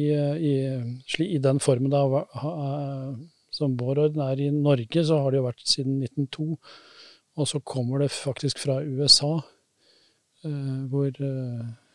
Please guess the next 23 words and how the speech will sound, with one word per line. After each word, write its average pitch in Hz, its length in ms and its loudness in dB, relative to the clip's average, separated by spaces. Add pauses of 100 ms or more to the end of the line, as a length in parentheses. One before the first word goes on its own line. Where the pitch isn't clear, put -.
(260)
Ridder 135 340 0
av 135 100 0
Det 135 80 2
Hvite 135 240 0
Kors - 380 -2
virket 139 480 -2
på, 135 240 -4
på 139 200 -4 (840)
andre 135 200 6
halvpart 135 340 4
av 135 120 2
attenhundretallet. 135 720 -4 (680)
Og 143 80 2
så 151 120 6
kan 165 220 8
du 165 320 6
gå 139 240 4 (220)
bakover, 139 560 4
eh, 143 400 0
i 147 160 2
historien 139 640 0
og, 139 440 -6
og 131 600 -8